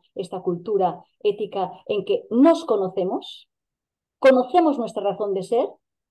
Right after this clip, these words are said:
reconocemos los valores en la comunidad de las potencias que tienen, de las, de las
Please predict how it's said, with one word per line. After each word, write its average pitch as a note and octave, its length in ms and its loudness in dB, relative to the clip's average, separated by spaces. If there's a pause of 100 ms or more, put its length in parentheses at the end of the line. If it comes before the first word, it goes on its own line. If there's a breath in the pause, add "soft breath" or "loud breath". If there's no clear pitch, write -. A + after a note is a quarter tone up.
(240)
reconocemos C#4+ 920 4
los A#3 200 0
valores A#3+ 420 2
en A3 80 -10
la G#3 100 -6
comunidad G3+ 460 -6 (220)
de F#3+ 160 -4
las G3 160 -4
potencias B3 520 0
que F3+ 120 -10
tienen, A3 320 -6
de G3+ 80 -8
las, F3 220 -6 (280)
de F#3+ 140 2
las F#3 280 -2